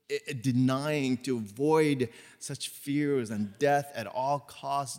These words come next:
Don't think about it unless you have to. Those fears that paralyze us, those dark places, and those things that we are scared might take the life of us.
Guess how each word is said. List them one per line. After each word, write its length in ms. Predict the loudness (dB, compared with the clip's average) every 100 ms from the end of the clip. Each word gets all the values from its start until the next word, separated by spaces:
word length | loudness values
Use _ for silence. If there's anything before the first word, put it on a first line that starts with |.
| -8
Don't 260 | -8 -8 -8
think 200 | -10 -8
about 260 | -2 -2 -2
it 80 | -6
unless 300 | -10 -8 -12
you 100 | -14 -14 -14
have 260 | -14 -16 -10
to. 260 | -6 -6 -8 _ _ _ _ _ _ _ _ _ _ _ _ _ _ _ _ _
Those 260 | -6 -4 -6
fears 560 | -10 -2 2 2 0 -2
that 260 | -4 -4 -16 -8
paralyze 600 | -2 -2 -2 -6 -12 -16
us, 240 | -16 -10
those 240 | -4 -4 -2
dark 400 | -2 -2 -6 -12
places, 720 | -6 -4 -4 -8 -10 -12 -12
and 100 | -8
those 240 | -6 -6
things 440 | -6 -4 -2 -2 0
that 180 | -2 0
we 180 | -2
are 100 | -2
scared 680 | -2 -6 -4 0 2 0 -2
might 260 | -4 -6 -8
take 280 | -14 -12 -10
the 80 |
life 360 | -10 -8 -10 -10
of 160 | -12 -10
us. 460 | -8 -8 -6 -8